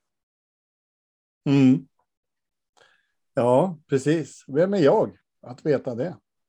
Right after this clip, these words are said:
Ja, jag har varit där. Been done, been there, done that, som de säger på, på utrikiska. I de här, i det här svarta hålet, kan man väl säga.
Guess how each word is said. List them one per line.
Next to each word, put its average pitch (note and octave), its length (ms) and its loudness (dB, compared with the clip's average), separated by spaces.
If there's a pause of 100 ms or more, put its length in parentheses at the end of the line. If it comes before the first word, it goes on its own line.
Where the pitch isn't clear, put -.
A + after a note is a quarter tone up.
(1400)
Ja, C3+ 360 0
jag - 160 -4
har G3 300 -8
varit G#3+ 260 4
där. C#3 360 2
Been G#3 360 -2
done, E3+ 520 -6
been G3+ 400 0
there, D#3+ 240 4
done D3+ 360 0
that, - 240 -4
som C3+ 260 -12
de B2+ 120 -8
säger C3 300 -4
på, B2 240 -8
på A#2 360 -10 (500)
utrikiska. A2 840 -12 (1300)
I F3 200 0
de E3+ 200 2
här, C3 520 2 (680)
i D#3+ 100 -4
det D3+ 60 0
här D3 100 0
svarta D3+ 360 -4
hålet, C#3+ 380 -2 (640)
kan B2+ 120 -10
man A#2 100 -10
väl A#2 100 -14
säga. - 360 -16